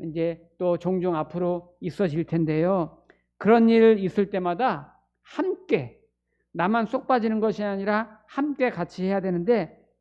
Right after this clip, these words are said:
함께 할 때 주의할 점이 하나 있어요. 그게 뭐냐면 기다려주는 거예요.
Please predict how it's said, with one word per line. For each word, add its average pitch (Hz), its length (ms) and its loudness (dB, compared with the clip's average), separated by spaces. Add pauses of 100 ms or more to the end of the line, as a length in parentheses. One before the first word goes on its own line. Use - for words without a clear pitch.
함께 311 400 2
할 226 200 4
때 254 280 0 (280)
주의할 214 440 4
점이 175 240 0
하나 143 200 -4
있어요. 147 440 -16 (1200)
그게 220 280 4
뭐냐면 180 640 2 (680)
기다려주는 147 720 2
거예요. 123 440 -18